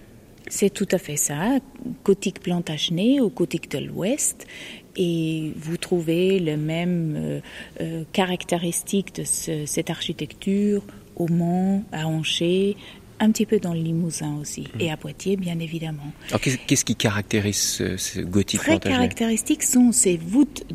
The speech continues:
Speaker 1: d'ogives, qu'on a également, bien sûr, euh, en France, mais, euh, dans ce gothique anglais, les voûtes sont très bombées. Donc, par cette forme très bombée,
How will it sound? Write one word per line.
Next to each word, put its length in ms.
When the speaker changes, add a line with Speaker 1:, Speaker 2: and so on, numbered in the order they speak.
Speaker 1:
d'ogives, 720
qu'on 140
a 160
également, 460
bien 200
sûr, 380
euh, 340
en 120
France, 600
mais, 440
euh, 360
dans 160
ce 140
gothique 520
anglais, 440
les 140
voûtes 240
sont 180
très 300
bombées. 460
Donc, 440
par 220
cette 200
forme 320
très 220
bombée, 560